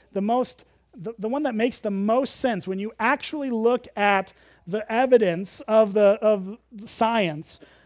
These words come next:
the, the complexity of the things that we are experiencing are so huge that coming by chance is just, it's like almost, it's impossible. Like, the, the thing is that the, the, the evolutionary theory, I think, falls flat because it doesn't take into account the complexity of life.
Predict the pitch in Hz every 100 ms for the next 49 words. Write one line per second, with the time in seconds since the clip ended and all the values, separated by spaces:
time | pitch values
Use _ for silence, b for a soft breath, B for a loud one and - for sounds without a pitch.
0 | B - 185 226 220 - 220 - - 254
1 | 320 - 339 302 285 240 247 208 226 -
2 | 262 269 214 214 233 226 208 - - 233
3 | 220 196 185 180 151 151 - b b b
4 | 202 196 - 247 269 285 - - 247 190
5 | 190 190 - 254 254 214 190 - 202 185
6 | 175 151 - 175 - _ b b b b
7 | 196 - 180 170 - 208 190 196 214 208
8 | - 185 - 240 - 131 - _ 185 196
9 | b b b 220 240 254 233 220 302 277
10 | 220 214 220 233 214 220 190 b b b
11 | b - 196 220 226 294 269 262 - 254
12 | 226 202 185 - 254 233 190 185 220 208
13 | - 208 202 - 254 269 - 214 - 220
14 | 208 165 220 262 254 226 214 208 196 185
15 | - 190 185 180 196 190 - - - -
16 | 185 202 190 202 240 220 - _ _